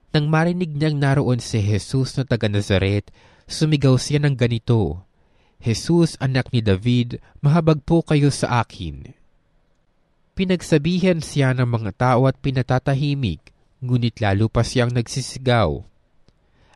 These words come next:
"Anak ni David, mahabag po kayo sa akin." Tumigil si Jesus at kanyang sinabi,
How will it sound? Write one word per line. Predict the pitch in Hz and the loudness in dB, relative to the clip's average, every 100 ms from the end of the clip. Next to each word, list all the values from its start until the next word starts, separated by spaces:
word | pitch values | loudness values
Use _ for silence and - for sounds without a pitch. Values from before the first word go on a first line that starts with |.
| - | -4
"Anak | 120 113 - | 0 0 0
ni | 117 | 0
David, | 117 117 139 147 139 | 2 2 2 0 0
mahabag | 143 147 139 139 | 0 0 0 -2
po | - 151 | 0 0
kayo | - 143 139 | 2 0 0
sa | - - 127 | -4 -2 -2
akin." | 123 127 98 87 - _ _ _ _ _ _ _ _ _ _ _ _ _ _ 175 | -2 -6 -8 -10 -18 _ _ _ _ _ _ _ _ _ _ _ _ _ _ -4
Tumigil | 170 190 175 175 | 0 0 2 2
si | - 127 | 2 0
Jesus | 117 104 - 143 135 131 | 2 0 2 0 2 -4
at | - | -4
kanyang | 135 127 135 | -4 -2 -2
sinabi, | 131 - 123 117 110 90 73 - | -2 -4 0 0 0 -4 -6 -14